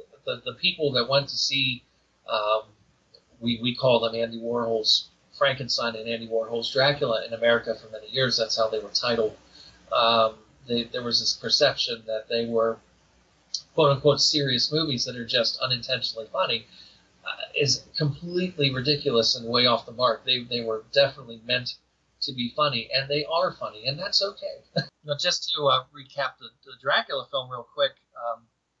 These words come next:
in terms of plot, uh, that film deals with a Dracula who is, uh, uh,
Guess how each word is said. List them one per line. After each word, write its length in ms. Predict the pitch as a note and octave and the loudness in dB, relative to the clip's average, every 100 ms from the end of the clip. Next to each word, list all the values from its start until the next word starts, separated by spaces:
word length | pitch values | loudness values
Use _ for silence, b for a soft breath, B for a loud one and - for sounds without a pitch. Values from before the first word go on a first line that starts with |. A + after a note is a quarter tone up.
| _ _ _ B2 | _ _ _ -20
in 80 | A2+ | -10
terms 320 | C3+ C3+ A#2 | -6 -6 -8
of 60 | - - | -14 -2
plot, 340 | G3+ C#3+ - _ _ _ _ - | 2 2 0 _ _ _ _ -8
uh, 220 | A#2+ A#2+ B2+ | -2 -2 2
that 280 | D3+ D3 _ | 0 0 _
film 240 | D3+ C3+ C3 | -4 -2 -4
deals 300 | C3+ C3 C3 | -6 -8 -8
with 80 | C3 | -20
a 100 | A#2+ | -10
Dracula 640 | B2 C3+ C#3 D3 A#2+ A#2+ A#2 | -2 -2 -2 -6 -6 -6 -6
who 200 | C#3 C3 B2+ | -14 -14 -14
is, 380 | C3 B2 A#2 - C#3 | -14 -12 -6 -2 0
uh, 200 | B2 | -2
uh, 20 | A#2+ | -2